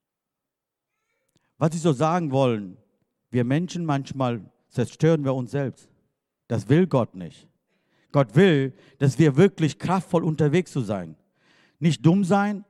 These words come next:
aber wirklich mit dem Heiligen Geist, mit seiner Weisheit unterwegs zu sein. In wohnt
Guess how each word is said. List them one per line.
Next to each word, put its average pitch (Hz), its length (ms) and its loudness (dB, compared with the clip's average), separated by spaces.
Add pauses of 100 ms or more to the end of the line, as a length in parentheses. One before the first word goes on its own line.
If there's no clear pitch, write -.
(220)
aber 139 300 2
wirklich 160 300 -2
mit 147 120 -4
dem 139 120 -4
Heiligen 139 340 -4
Geist, 135 300 -4
mit 127 120 -8
seiner 156 300 -2
Weisheit 143 400 -4
unterwegs 131 440 -8
zu 113 100 -12
sein. 90 260 -14 (1000)
In 165 180 0
wohnt 196 420 6